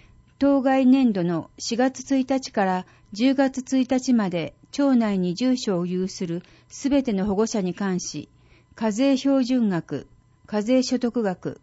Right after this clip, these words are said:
に百分の六を乗じた額から、市町村民税の調整控除額を控除した額の合計が三十万四千二百円未満の世帯。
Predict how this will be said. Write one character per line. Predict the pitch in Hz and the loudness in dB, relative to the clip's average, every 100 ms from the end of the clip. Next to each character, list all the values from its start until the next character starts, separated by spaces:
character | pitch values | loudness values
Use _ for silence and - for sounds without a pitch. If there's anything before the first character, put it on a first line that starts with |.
| - | -4
に | 220 254 254 - _ | 0 0 -2 -12 _
百 | 233 214 262 | -8 -2 0
分 | 262 285 262 | 2 6 6
の | 269 | 6
六 | 269 262 | 4 4
を | 269 | 2
乗 | 185 226 247 | 4 4 2
じ | 233 | 2
た | 247 233 | -2 -2
額 | 240 226 | -2 -6
か | - 175 | -6 -4
ら、 | 170 - _ _ _ - | -4 -8 _ _ _ -14
市 | - 220 | -10 -8
町 | - 285 | 0 0
村 | 277 294 285 | 2 2 4
民 | 269 285 262 | 6 6 6
税 | 208 196 | 4 0
の | 180 175 - - | 0 -2 -6 -2
調 | 277 269 | 0 0
整 | 269 277 | 2 0
控 | 262 262 262 | 0 2 2
除 | 254 262 | 2 2
額 | 233 214 190 | 0 -2 -2
を | 180 | -2
控 | - 277 262 | 0 2 2
除 | 202 | 2
し | 202 | -4
た | - 185 | -4 -2
額 | 202 202 | -2 -2
の | 180 160 - - | -4 -4 -6 -4
合 | 233 240 | 2 2
計 | 247 247 240 | 2 0 2
が | 226 226 - - - | 2 -2 -4 -18 -18
三 | - 269 269 | -6 0 2
十 | 247 277 | 4 4
万 | 254 254 180 139 - | 2 2 0 -6 -6
四 | 208 269 277 | 0 2 2
千 | 294 269 208 | 2 2 2
二 | 233 | 0
百 | 247 254 | -2 2
円 | 262 | 4
未 | 254 269 | 6 6
満 | 262 202 | 4 2
の | 170 | -2
世 | 165 185 180 | -4 -6 -6
帯。 | 147 - | -8 -10